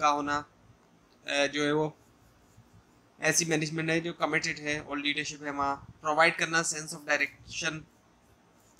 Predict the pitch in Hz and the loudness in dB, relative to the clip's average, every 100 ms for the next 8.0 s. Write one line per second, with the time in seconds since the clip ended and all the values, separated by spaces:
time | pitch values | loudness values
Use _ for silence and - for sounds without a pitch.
0 | - 160 165 170 170 185 - 180 165 175 | -2 4 6 6 4 0 0 2 4 2
1 | 175 - 165 165 165 175 160 156 151 165 | 2 -6 -2 -2 -2 -6 -4 -2 -2 -4
2 | 156 151 151 165 170 165 160 160 165 170 | -6 -6 -6 -8 -6 -4 -4 -4 -6 -6
3 | 165 160 151 151 160 175 - _ - - | -6 -4 -4 -2 -2 -4 -8 _ -20 -20
4 | - 175 175 175 175 160 156 156 156 156 | -8 -6 0 2 2 2 2 2 -2 -4
5 | 151 143 143 147 143 135 - - _ _ | -4 -4 -4 -6 -4 -4 -4 -12 _ _
6 | - - 135 131 139 135 131 - 123 135 | -4 2 4 6 4 4 0 -4 0 2
7 | 151 160 156 156 175 170 156 143 127 - | 2 2 4 4 0 0 0 2 -2 -2